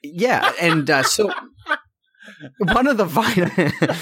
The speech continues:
Speaker 1: <laughs> one of the vinyls that I got for Christmas was the From Beyond vinyl, um, which is, is absolutely gorgeous. It's so awesome looking. It's got, like, this, uh, neon pink and black thing going on. Again, watch the YouTube video, be able to see it there.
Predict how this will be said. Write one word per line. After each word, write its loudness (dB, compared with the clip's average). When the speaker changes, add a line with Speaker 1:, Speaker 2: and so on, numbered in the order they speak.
Speaker 1:
<laughs> -20
one 0
of 0
the -2
vinyls 0
that 2
I 2
got -2
for -2
Christmas -2
was 0
the 2
From -2
Beyond 2
vinyl, -2
um, 2
which 0
is, 0
is 0
absolutely 0
gorgeous. 0
It's 0
so 2
awesome 0
looking. 0
It's -6
got, 0
like, 0
this, -2
uh, 0
neon 2
pink -4
and 0
black 0
thing 0
going 2
on. 2
Again, 2
watch -2
the 0
YouTube 0
video, 0
be -2
able 0
to -4
see 0
it -4
there. 0